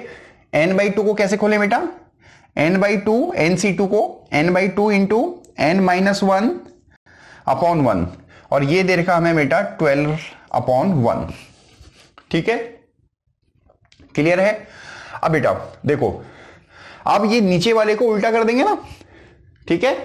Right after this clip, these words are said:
तो अब हमारे पास क्या हो जाएगा बेटा, यहां देखो, आ,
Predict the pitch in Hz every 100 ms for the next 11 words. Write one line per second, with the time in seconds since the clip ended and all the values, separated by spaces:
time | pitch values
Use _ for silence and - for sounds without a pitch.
0 | - - - - 185 214 220 - 185 208
1 | 214 214 233 233 233 220 220 220 220 247
2 | 330 - - 120 147 180 196 233 285 -
3 | - - - - 120 123 120